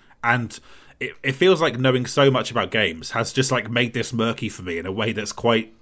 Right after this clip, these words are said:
surprising and strange. I feel like I'm on the outside looking in for the first time with T V, you know what I mean?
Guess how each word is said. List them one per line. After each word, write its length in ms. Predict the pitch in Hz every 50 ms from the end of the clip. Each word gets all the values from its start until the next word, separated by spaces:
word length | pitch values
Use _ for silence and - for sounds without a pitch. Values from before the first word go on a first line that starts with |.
| -
surprising 680 | - - - 127 123 - 127 117 113 113 113 - 95 90
and 100 | 90 90
strange. 500 | - - 120 113 95 80 78 76 - -
I 80 | 117 117
feel 140 | - 156
like 160 | 143 135 139 143
I'm 60 | 123
on 60 | 113
the 120 | 113 117
outside 360 | 117 117 117 - - 123 110 107
looking 260 | 110 104 - 104 117
in 120 | 113 107
for 120 | 104 - 92
the 60 | 90
first 320 | - - 101 101 - -
time 240 | - 110 113 120 120
with 120 | 131 135 135
T 200 | - 170 165 147
V, 100 | 147 165
you 180 | 185 196 175
know 60 | 165 170
what 80 | 165
I 100 | 170 175
mean? 180 | 196 269 -